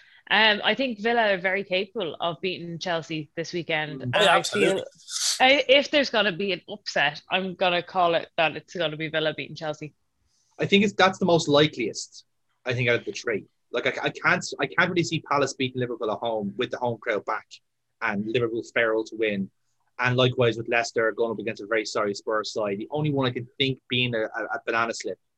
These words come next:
Speaker 2: is, like, Chelsea Villa to me. Then again, I could be
Speaker 1: Yeah.
Speaker 2: wrong and fucking Benteke scores a hat-trick and makes us all
Speaker 1: Like,
Speaker 2: look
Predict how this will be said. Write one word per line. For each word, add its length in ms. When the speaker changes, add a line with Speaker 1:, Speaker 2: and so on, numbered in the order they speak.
Speaker 2:
is, 460
like, 160
Chelsea 320
Villa 220
to 80
me. 220
Then 100
again, 180
I 100
could 140
be 80
Speaker 1:
Yeah. 60
Speaker 2:
wrong 320
and 140
fucking 200
Benteke 380
scores 240
a 120
hat-trick 240
and 60
makes 160
us 80
all 140
Speaker 1:
Like, 160
Speaker 2:
look 100